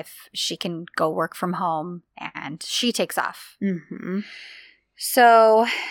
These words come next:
Speaker 1: where are we at? Let me see.
Speaker 2: Well, Ingen calls an Art Life only meeting. He very pointedly is, like, trying to leave F A out of it, but F A's like, "Don't worry, Ingen, I'm not coming. I have more important things to do."
Speaker 1: Wah,
Speaker 2: Like,
Speaker 1: wah, wah.
Speaker 2: like, call my secret partner.
Speaker 1: Yeah.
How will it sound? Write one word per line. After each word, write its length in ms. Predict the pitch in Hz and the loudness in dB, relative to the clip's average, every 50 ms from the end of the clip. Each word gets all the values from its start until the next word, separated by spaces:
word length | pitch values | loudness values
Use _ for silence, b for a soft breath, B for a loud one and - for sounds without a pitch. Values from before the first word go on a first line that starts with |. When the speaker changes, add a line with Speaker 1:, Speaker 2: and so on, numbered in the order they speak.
| B B B B B B B B | B B B B B B B B
Speaker 1:
where 140 | 214 202 185 | 0 0 2
are 100 | 165 147 | 0 -2
we 140 | 147 151 147 | -6 -10 -10
at? 180 | 151 - - - - | -8 -8 -8 -10 -12
Let 100 | - 170 | -14 -16
me 100 | 170 170 | -14 -14
see. 360 | - - - 214 202 - 175 - | -14 -14 -14 -16 -18 -12 -4 2
Speaker 2:
Well, 180 | 240 233 196 247 | 4 4 4 6
Ingen 320 | 262 277 294 320 320 320 | 6 6 6 6 6 4
calls 360 | - - 294 269 262 269 269 240 | 6 6 8 8 10 8 8 6
an 100 | 269 254 | 6 6
Art 240 | - 214 214 202 | 6 6 6 6
Life 240 | 202 214 208 208 208 - | 6 4 4 4 2 2
only 320 | - 214 208 208 202 208 | 0 2 2 4 4 4
meeting. 340 | 202 202 196 196 190 196 202 | 4 4 4 4 2 2 2
He 140 | 190 190 208 | 2 2 2
very 220 | 190 202 208 208 | 4 6 6 6
pointedly 560 | 202 - - 196 196 - 214 185 - 202 190 190 | 4 4 0 0 0 0 0 0 2 2 4 4
is, 160 | 185 185 - | 4 4 4
like, 140 | 196 180 180 | 2 0 0
trying 240 | - - 196 185 180 | 0 -2 -2 -2 -2
to 60 | 180 | -2
leave 140 | 180 190 202 - | -2 -2 -4 -2
F 180 | - 190 185 - | -2 -2 0 2
A 100 | 185 180 | 4 4
out 160 | 175 175 180 | 6 4 4
of 100 | 190 185 | 4 2
it, 100 | 202 196 | 2 2
but 80 | - 185 - | 2 0 0
F 180 | 196 185 - | -2 -4 -2
A's 160 | 185 185 185 | -4 -2 0
like, 220 | 190 175 170 170 - | 0 0 0 0 2
"Don't 180 | - 226 226 226 | 4 4 4 4
worry, 160 | 226 226 220 | 4 2 0
Ingen, 280 | 214 202 202 196 202 196 | 0 -2 -2 -2 0 0
I'm 160 | 202 196 202 | 2 2 4
not 180 | 202 196 196 - | 2 2 2 0
coming. 280 | - 214 196 190 185 | -2 -2 -2 0 -2
I 60 | 190 196 | 0 0
have 140 | 202 196 185 | 0 0 0
more 220 | 185 190 202 202 | 0 0 2 2
important 400 | 196 185 185 202 185 - 160 160 | 0 0 0 0 0 -2 -2 -6
things 320 | - 175 170 170 175 - - | -6 -6 -6 -6 -12 -12 -10
to 80 | 180 | -8
do." 360 | 175 170 165 160 160 165 175 - B B 208 | -6 -6 -6 -6 -8 -10 -10 -12 B B -12
Speaker 1:
Wah, 200 | 180 180 185 180 | -12 -10 -4 2
Speaker 2:
Like, 240 | 185 185 185 185 170 | 4 4 4 4 2
Speaker 1:
wah, 60 | 160 | 0
wah. 460 | 160 170 170 170 165 160 165 180 190 190 _ _ - | -4 -6 -4 -4 -4 -4 -4 -6 -8 -12 _ _ -6
Speaker 2:
like, 380 | - 202 185 214 - - - | -2 0 0 0 0 -4 -10
call 320 | - - - 214 202 202 202 | -2 4 6 6 8 6 4
my 140 | 202 190 190 | 2 0 0
secret 380 | 185 - 220 - - 185 - | -2 -4 -6 -2 -2 -4 -2
partner. 540 | - 208 190 156 - 160 156 165 175 180 _ _ _ _ - | 0 0 0 0 0 -4 -8 -8 -8 -10 _ _ _ _ -14
Speaker 1:
Yeah. 460 | - 196 190 - - - - - - | -10 -6 -2 -2 0 0 -2 -4 -6